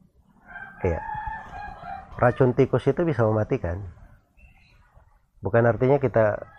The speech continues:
ada orang-orang yang meninggal gara-gara bunuh diri minum racun tikus. Tidak mengharuskan kita mengatakan bahwa racun tikus haram untuk apa?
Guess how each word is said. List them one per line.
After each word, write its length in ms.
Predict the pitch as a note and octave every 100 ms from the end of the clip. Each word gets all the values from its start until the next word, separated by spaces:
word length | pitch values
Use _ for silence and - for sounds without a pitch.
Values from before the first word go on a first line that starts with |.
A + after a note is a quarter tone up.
| - -
ada 200 | A#2 C3
orang-orang 400 | C3 C3+ C#3+ C#3+
yang 80 | B2+
meninggal 400 | B2 B2 C#3+ B2
gara-gara 320 | A2 G#2+ A2+
bunuh 240 | A#2+ A#2 A2+
diri 240 | A#2 C#3
minum 240 | A#2+ A#2+
racun 400 | A2+ A2+ C#3+ G3+ - - - -
tikus. 320 | - A2 G2+ F#2 - - - - - - -
Tidak 160 | C#3
mengharuskan 480 | C#3 B2+ C3 - C3+
kita 160 | A#2+ B2
mengatakan 480 | A#2 G#2+ A2 C3+ A2+
bahwa 240 | G#2+ A2
racun 160 | A#2+ G#2+
tikus 320 | A2+ C3 A2
haram 320 | A2 C3+ A#2+
untuk 160 | G#2+ G#2
apa? 320 | G2+ B2